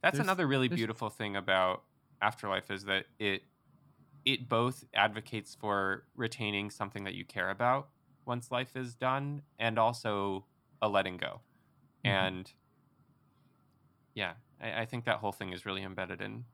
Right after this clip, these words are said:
Speaker 1: Mochizuki's arc.
Speaker 2: It's interesting how, I mean, like, ju-, just to note, like, both films have somebody leaving.
Speaker 1: Yeah.
Speaker 2: And how that affects the story. And, like, Afterlife is also a story about, like, a,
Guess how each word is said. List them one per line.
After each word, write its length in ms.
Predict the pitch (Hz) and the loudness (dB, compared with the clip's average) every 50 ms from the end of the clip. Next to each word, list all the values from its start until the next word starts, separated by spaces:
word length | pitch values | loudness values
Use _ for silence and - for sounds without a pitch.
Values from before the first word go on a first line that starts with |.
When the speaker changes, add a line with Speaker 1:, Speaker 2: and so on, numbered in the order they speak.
| _ | _
Speaker 1:
Mochizuki's 600 | 123 117 117 - 110 - - 107 - - 107 - | -10 -10 -10 -10 -14 -14 -16 -18 -18 -18 -18 -14
arc. 280 | - - - - - - _ _ _ _ _ _ | -14 -14 -14 -14 -18 -20 _ _ _ _ _ _
Speaker 2:
It's 140 | - 127 123 147 | -4 -2 -2 -2
interesting 380 | 143 - 185 170 - 180 160 | -2 -2 -4 -4 -2 -2 0
how, 160 | 139 135 123 120 | 2 2 2 2
I 40 | 113 | 0
mean, 180 | 110 107 104 | 0 -2 -4
like, 160 | 98 104 120 - _ _ _ _ _ | -6 -8 -12 -16 _ _ _ _ _
ju-, 140 | - 131 135 127 | -12 -10 -8 -8
just 180 | 120 117 - - | -8 -8 -8 -10
to 40 | 92 | -8
note, 260 | 85 92 90 92 - | -6 -6 -6 -6 -6
like, 160 | 95 92 98 - - | -10 -12 -14 -12 -4
both 180 | 101 107 110 - - | -2 -2 -2 0 -2
films 260 | 113 101 101 98 - - - - | -2 -2 -2 -4 -6 -12 -4 0
have 260 | 113 104 107 - - - | 2 2 2 0 -6 -14
somebody 440 | - - 107 98 95 95 95 95 90 | -10 -6 -4 -2 -2 0 0 -2 -2
leaving. 520 | 85 85 90 90 82 82 80 76 76 80 - _ _ _ _ _ _ _ _ _ _ _ _ _ | -2 -2 -2 -2 -2 -4 -6 -8 -10 -12 -16 _ _ _ _ _ _ _ _ _ _ _ _ _
Speaker 1:
Yeah. 200 | - 131 143 120 98 - _ | -6 -6 -4 -6 -6 -10 _
Speaker 2:
And 140 | - 95 87 | -10 -10 -6
how 140 | 92 92 90 | -4 -4 -4
that 140 | 85 - - | -4 -6 -8
affects 400 | - - - - - - - - | -10 -12 -14 -16 -16 -16 -14 -16
the 60 | - | -16
story. 500 | - - - 90 87 85 85 90 92 95 98 | -14 -14 -10 -8 -8 -6 -6 -8 -8 -8 -8
And, 160 | 101 95 95 | -8 -6 -6
like, 260 | 90 90 - - - - _ _ _ _ _ _ _ - | -6 -8 -8 -12 -18 -20 _ _ _ _ _ _ _ -6
Afterlife 460 | 101 107 110 - 120 110 110 110 - - | -4 -4 -2 -2 0 2 2 2 0 -2
is 80 | 117 120 | -4 -2
also 320 | 110 104 - - 107 95 | -4 -4 -4 -4 -4 -6
a 60 | 90 | -6
story 340 | - - - 92 90 90 90 | -6 -6 -4 -4 -2 -2 -2
about, 260 | 87 82 87 85 87 | -4 -4 -6 -6 -6
like, 220 | 90 87 85 - 90 | -6 -8 -8 -8 -8
a, 140 | 85 - | -8 -8